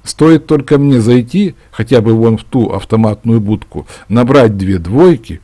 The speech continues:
и попросить Деда Мороза". С этими мыслями, счастливый и гордый, я покинул прохожих,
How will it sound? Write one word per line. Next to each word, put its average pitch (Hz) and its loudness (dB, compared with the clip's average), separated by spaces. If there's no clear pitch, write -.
и 123 -2
попросить 120 -2
Деда 127 0
Мороза". 85 -6
С - -8
этими 110 0
мыслями, 139 -2
счастливый 117 -2
и 95 -8
гордый, 143 -2
я 113 0
покинул 127 -2
прохожих, - -10